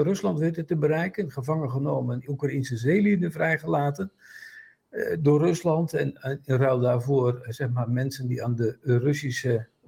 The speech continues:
eh, opstand-, of de kant van de pro-Russische opstandelingen vochten, eh, die zijn dan naar Rusland gegaan. Waaronder ook een verdachte die betrokken was bij de M H zeventien-affaire, het neerschieten van de M H zeventien.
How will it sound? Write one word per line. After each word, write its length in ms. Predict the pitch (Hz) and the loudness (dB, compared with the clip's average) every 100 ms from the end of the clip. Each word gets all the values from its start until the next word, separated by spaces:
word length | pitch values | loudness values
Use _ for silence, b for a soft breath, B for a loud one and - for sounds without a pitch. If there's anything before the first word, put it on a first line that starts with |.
| - | -8
eh, 100 | 131 - | -6 -2
opstand-, 540 | 147 - 151 151 - | -4 0 -2 0 -4
of 100 | 127 | -8
de 100 | - | -4
kant 260 | - 151 - | 0 0 0
van 180 | 139 127 | 0 2
de 120 | 123 | 2
pro-Russische 640 | 156 151 143 131 131 135 | 4 6 6 2 2 2
opstandelingen 600 | 151 180 156 156 147 131 | 0 0 0 4 4 4
vochten, 500 | 156 156 - 143 135 | 2 2 0 -2 -2
eh, 200 | 127 - | -6 -4
die 220 | 131 139 | 2 4
zijn 220 | 127 127 117 | 4 2 0
dan 140 | 117 | -4
naar 160 | 113 113 | -2 2
Rusland 340 | 165 180 165 | 2 2 -2
gegaan. 500 | - 139 143 131 165 B B B | -4 0 2 0 -2 B B B
Waaronder 640 | - 139 - 226 220 202 - | 0 0 2 2 2 2 2
ook 220 | 226 226 | 2 2
een 80 | 143 | -2
verdachte 600 | 139 127 185 170 - 151 | -2 2 0 0 -8 -6
die 120 | 151 | -4
betrokken 480 | 143 - - - 139 | -4 -4 -4 -6 -6
was 280 | 143 165 | -6 -6
bij 380 | - 147 147 - - | -4 0 -2 -4 -14
de 240 | - 151 | -6 -2
M 60 | 147 | 0
H 120 | 127 | -2
zeventien-affaire, 1120 | 123 123 190 190 135 120 113 - - 107 95 95 | -4 0 2 2 -4 -12 -12 -14 -10 -8 -8 -12
het 140 | 104 | -8
neerschieten 500 | 135 143 - 151 - | -2 -2 -2 -8 -8
van 120 | 135 | -12
de 120 | 131 | -6
M 40 | 127 | -2
H 80 | 117 | 0
zeventien. 520 | 147 170 123 - | 2 0 -2 -14